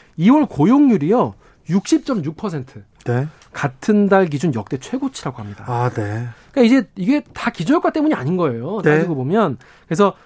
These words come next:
Speaker 1: 정부가 이 기저효과를 빼더라도 고용 상황이 지금 뚜렷하게 개선되고 있다라고 분석했습니다. 다만
Speaker 2: 그러니까요.
Speaker 1: 피해 업종이 있으니까,
Speaker 2: 네.
Speaker 1: 아,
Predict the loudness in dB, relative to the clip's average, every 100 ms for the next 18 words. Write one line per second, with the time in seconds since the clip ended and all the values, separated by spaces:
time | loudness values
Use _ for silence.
0 | -6 0 2 4 4 4 2 -4 _ -10
1 | -8 -2 0 0 2 0 2 2 4 2
2 | 0 -4 -2 0 0 0 -2 -2 -2 -4
3 | -8 -8 -6 -6 -6 -6 -8 -10 -8 -8
4 | -8 -6 -2 -2 0 0 -2 _ -20 -20
5 | -8 -6 -6 -8 -12 -12 -12 -14 -8 0
6 | 2 2 -2 -6 -6 -18 _ -16 -2 2
7 | 2 0 -2 0 -2 -4 -8 -10 -10 -6
8 | 0 2 0 -2 -6 -6 -14